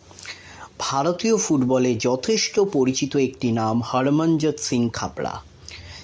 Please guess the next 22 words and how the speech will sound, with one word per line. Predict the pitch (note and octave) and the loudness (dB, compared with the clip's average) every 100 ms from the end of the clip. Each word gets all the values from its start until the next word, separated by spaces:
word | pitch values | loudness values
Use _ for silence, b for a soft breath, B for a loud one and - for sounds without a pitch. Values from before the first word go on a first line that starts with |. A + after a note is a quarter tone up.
| B | B
জাতীয় | A#2 C#3+ C#3 G#3+ G#3+ | 0 0 0 2 4
দলের | F3+ C3+ C#3+ C3+ A2 | 4 4 4 2 2
জার্সিতে | A#2+ B2 - D#3+ C#3+ C#3 | 0 0 -2 -2 0 2
নিজেকে | B2 A2+ A2 A2 G#2+ | 2 2 0 0 -2
প্রমাণ | - A#2+ C3 F3 G3 | 0 2 2 4 2
করার | F#3+ D#3 A#2 | 2 2 2
পাশাপাশি | G2+ G#2 G2+ C#3 C3+ B2+ - B2 | 0 -2 0 0 0 0 -2 -2
দেশের | A2+ A2+ B2+ - E3+ E3 - | 0 2 0 2 0 -2 -2
ক্লাব | C3 C3 C#3+ - - | 0 2 0 -6 -4
ফুটবলে | C#3+ A2+ A2 A2+ A2 G#2+ | -2 0 0 0 2 0
যথেষ্ট | A2+ G#2+ E3+ F3 - F3 | 0 0 0 0 0 -2
সক্রিয় | E3 C#3+ - - B2 A#2+ - B B B | 0 -2 -4 0 2 0 -2 B B B
দেখিয়েছিল | A2+ A#2 - C3 B2 - A#2 A#2 | -4 -2 0 0 0 0 0 0
এই | A#2+ A2+ A2 | 2 0 0
ভারতীয় | A2 C#3 C#3+ D3 C#3+ C#3+ | -2 0 0 0 0 0
ফুটবলার। | C3 A2 F#2+ - G1+ - - - B B B B | 0 -4 -4 -4 -6 -8 -12 -20 B B B B
একটা | C3 C#3+ - G#3 | -4 -2 -4 -2
সময় | - E3 B2+ A#2 A2 | 0 0 0 0 0
দেশের | A#2+ A#2 C3 A#2+ | 0 0 0 0
অন্যতম | D3 D3+ F3+ G3+ G#3 G#3+ G#3+ | 0 2 4 2 2 0 2
জনপ্রিয় | D3+ C#3+ C#3 - C#3 C3 | 2 0 -2 0 2 2
ফুটবল | C3 C3 A2 A#2 A2 | 2 0 0 2 2